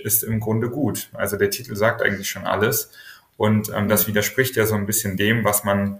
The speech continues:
Speaker 1: was man intuitiv empfindet, wenn man sich Social Media anguckt, wenn man sich die Nachrichten anguckt, dann ist eigentlich immer nur alles Mord und Totschlag und vor allem immer der Mensch als Tier, ne, der, äh, der immer nur
Speaker 2: Mhm.
Speaker 1: sich um sich selber schert und sich zerfetzt
Speaker 2: Mhm.
Speaker 1: über einen schlecht formulierten Tweet.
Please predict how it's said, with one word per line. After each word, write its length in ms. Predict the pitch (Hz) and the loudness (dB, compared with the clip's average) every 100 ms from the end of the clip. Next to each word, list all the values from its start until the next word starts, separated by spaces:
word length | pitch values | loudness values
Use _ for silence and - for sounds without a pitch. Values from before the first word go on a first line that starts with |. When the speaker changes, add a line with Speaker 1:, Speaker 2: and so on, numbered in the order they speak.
| - | -8
Speaker 1:
was 220 | 110 104 101 | -2 0 0
man 120 | 104 | 0
intuitiv 680 | 110 107 101 101 123 127 - | -2 -4 -6 -4 -2 0 -2
empfindet, 560 | - - 123 123 113 | -4 -2 0 2 2
wenn 140 | 113 101 | 2 4
man 180 | 98 95 | 4 2
sich 340 | 98 98 - | 0 0 0
Social 300 | 104 104 101 | 2 0 0
Media 320 | 117 120 110 | -2 2 2
anguckt, 420 | 107 107 110 - | 2 0 -4 -4
wenn 120 | 101 101 | -4 -4
man 100 | 98 | -4
sich 140 | - | -4
die 60 | 98 | 2
Nachrichten 420 | 101 101 - 104 | 2 2 -4 -4
anguckt, 420 | 107 - 107 - | -4 -2 -2 -2
dann 180 | 101 101 | -6 -4
ist 140 | 101 | -2
eigentlich 320 | 101 101 - - | -2 -4 -8 -6
immer 200 | 101 101 | -2 0
nur 180 | 104 | 0
alles 240 | - - - | -2 -4 0
Mord 200 | 101 98 | 0 0
und 120 | - | -4
Totschlag 580 | 110 113 - 120 120 - - - | -2 -2 2 4 2 0 -12 -14
und 140 | - 101 | -4 0
vor 140 | - | 4
allem 240 | 98 101 98 | 6 4 4
immer 220 | 104 98 | 2 2
der 160 | 95 | 0
Mensch 280 | 92 98 110 | -2 -2 -2
als 300 | 92 95 - | -2 -2 -2
Tier, 380 | - 120 127 123 | -2 2 2 2
ne, 280 | 101 120 120 - | -2 -4 -6 -8
der, 520 | 101 98 98 95 98 98 | 0 4 4 0 -4 -2
äh, 40 | |
der 200 | 101 98 | -2 -2
immer 120 | 101 | -2
nur 200 | 101 101 | 0 0
Speaker 2:
Mhm. 320 | 98 92 98 | 0 -4 -10
Speaker 1:
sich 160 | - - | -14 -12
um 100 | 101 | -12
sich 140 | 92 - | -8 -2
selber 240 | 110 104 | 0 0
schert 320 | - 107 107 | 2 4 4
und 120 | 92 104 | 0 -10
sich 240 | - - - - - - | -12 -12 -18 -20 -20 -6
zerfetzt 540 | - 107 113 113 - | -2 0 2 2 2
Speaker 2:
Mhm. 60 | 104 | 0
Speaker 1:
über 120 | 101 | 2
einen 260 | 101 101 101 | 4 2 0
schlecht 300 | - 101 - | -4 -6 -8
formulierten 480 | 101 98 101 101 - | -6 -2 -2 -4 -6
Tweet. 360 | 113 120 - | -4 -6 -8